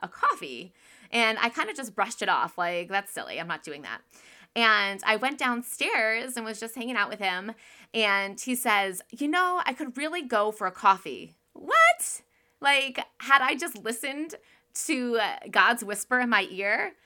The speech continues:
like, I could have blessed my husband with that coffee that he wanted, and it would have been really cool. But I ignored it 'cause I thought it didn't make sense. But sometimes, or all the time, we need to listen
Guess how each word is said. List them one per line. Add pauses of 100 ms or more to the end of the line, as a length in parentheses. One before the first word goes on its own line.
(280)
like,
I
could
have
blessed
my
husband
with
that
coffee
that
he
wanted, (100)
and
it
would
have
been
really
cool. (240)
But
I
ignored
it (200)
'cause
I
thought
it
didn't
make
sense. (400)
But
sometimes,
or
all
the
time, (280)
we
need
to
listen